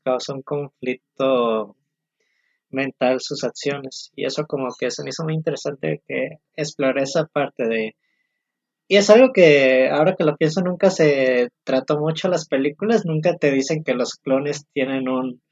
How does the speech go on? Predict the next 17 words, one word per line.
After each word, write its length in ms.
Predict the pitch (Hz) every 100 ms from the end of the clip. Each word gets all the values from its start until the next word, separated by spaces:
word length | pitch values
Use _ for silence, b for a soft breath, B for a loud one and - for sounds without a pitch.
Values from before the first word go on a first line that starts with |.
| _ _ _ _ _
un 240 | 151 156
chip 280 | 156 - 180 -
que 100 | -
los 220 | 143 131 147
hace 280 | 131 160 143
seguir 300 | 135 135 139
totalmente 640 | 147 147 143 139 151 151
órdenes 720 | 143 151 160 190 190 - - -
cuando 220 | 139 123
activan 420 | 120 147 143 147 143 - - _ _ _ _ _ _ _ _ -
X 480 | 156 - 175 156 156
ley 400 | 147 151 196 208
o 140 | 156
programa 640 | 147 127 131 131 147 151 135
en 100 | 127
su 140 | 131
mente 280 | 123 135 165